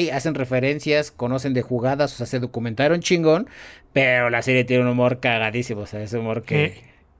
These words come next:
Speaker 1: que me hace reír, que a veces puede estar muy pendejo, pero a mí me da risa, es de,
Speaker 2: Sí,
Speaker 1: güey, la
Speaker 2: sí, sí.
Speaker 1: disfruto.
Speaker 2: Güey, no mames, si
Speaker 1: Entonces
Speaker 2: te gustó la peli, ve la serie.
Speaker 1: Ok.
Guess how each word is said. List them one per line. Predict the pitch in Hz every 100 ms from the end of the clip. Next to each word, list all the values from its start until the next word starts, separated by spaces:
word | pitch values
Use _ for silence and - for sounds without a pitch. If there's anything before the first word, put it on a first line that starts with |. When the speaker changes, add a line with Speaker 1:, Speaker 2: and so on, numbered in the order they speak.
| -
Speaker 1:
que | 113
me | 120
hace | 123 120
reír, | 113 113 135
que | 151 107 95
a | 117
veces | 139
puede | - 147
estar | 127
muy | 143 135
pendejo, | 131 135 196 -
pero | 139
a |
mí | 147
me | 151
da | 175
risa, | 220 403 349
es | 180 151
de, | 147 139
Speaker 2:
Sí, | -
Speaker 1:
güey, | 170 196
la | 202
Speaker 2:
sí, |
sí. | 190
Speaker 1:
disfruto. | 185 196 185 160 165 _ _ - - -
Speaker 2:
Güey, | 196 214 208
no | 220
mames, | 220 196 156
si | 151
Speaker 1:
Entonces | -
Speaker 2:
te |
gustó | 156 156 226
la | 233 220
peli, | 196 196 240 381 - _ _ _ _ _ _ _ _ _ _
ve | 165 175
la | 175
serie. | - 151 131 - - - _ _ _ -
Speaker 1:
Ok. | 120 107